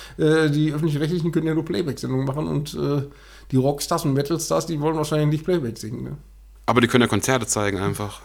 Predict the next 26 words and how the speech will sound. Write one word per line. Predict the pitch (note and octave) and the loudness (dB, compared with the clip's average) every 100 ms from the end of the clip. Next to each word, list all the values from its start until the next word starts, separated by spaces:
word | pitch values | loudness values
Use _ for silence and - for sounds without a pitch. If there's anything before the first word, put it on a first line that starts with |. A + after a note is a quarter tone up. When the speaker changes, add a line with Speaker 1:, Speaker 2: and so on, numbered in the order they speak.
| E4+ E4 | -4 -2
Speaker 1:
<laughs> | D4 - | -6 -2
Könnte | C3 B2 | -4 -2
man. | D#3 E3+ F3+ - - - - - - E3 | -4 -2 -4 -6 -12 -20 -20 -20 -10 2
Nee, | D#3 D#3+ | 6 6
also | C3 A#2+ | 6 2
stimmt, | C#3+ A#2+ | 0 -2
könnte, | B2+ | -2
könnte | A#2 C3+ B2+ | -4 -6 -4
man. | B2+ B2 B2 - - - - - - | -4 -4 -6 -10 -20 -20 -20 -20 -16
Das | - A2+ | -8 -6
ist, | A#2+ | -4
glaub | B2 B2 | -2 -2
ich, | |
tatsächlich | B2 A#2+ B2 A#2+ | -4 -4 -4 -4
ein | A2+ | -6
bisschen | B2+ - B2+ A#2+ A#2+ - | -6 -6 -4 -2 -4 -2
nicht | C#3 C#3 | -2 0
so | - C3+ C3+ | -2 -2 -2
wirklich | C3+ B2+ | -4 -6
ausgewogen, | D3 - A2+ A#2 B2 | -8 -10 -10 -8 -8
das | - | -6
muss | B2+ B2+ | -8 -6
man | A#2+ | -8
schon | B2 B2+ A#2 | -6 -8 -8
zugeben, | B2+ A#2 A2 A2+ | -10 -10 -12 -10
ne? | A#2+ | -10